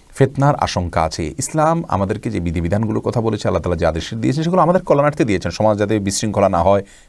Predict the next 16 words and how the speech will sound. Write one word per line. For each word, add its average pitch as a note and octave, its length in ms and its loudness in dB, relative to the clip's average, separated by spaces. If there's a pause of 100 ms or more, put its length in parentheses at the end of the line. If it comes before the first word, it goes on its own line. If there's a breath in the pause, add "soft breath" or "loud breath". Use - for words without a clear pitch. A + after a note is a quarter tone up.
ব্যত্যয় G#2+ 340 2
না F2 180 2
হয়, G2 300 2 (420 soft breath)
আহ, D#2+ 480 4
পরিস্থিতি A#2 400 0
যেন G2 200 0
খারাপের C#3 440 2
দিকে F#2+ 180 0
না E2 160 0
যায়। D#3 180 2 (400 soft breath)
অতএব, C#3 320 4 (420 loud breath)
আহ, F#2 200 4
সেই E3 320 2
জায়গা B2 320 4
থেকে F2+ 440 -6
আমাদের D#2 360 -6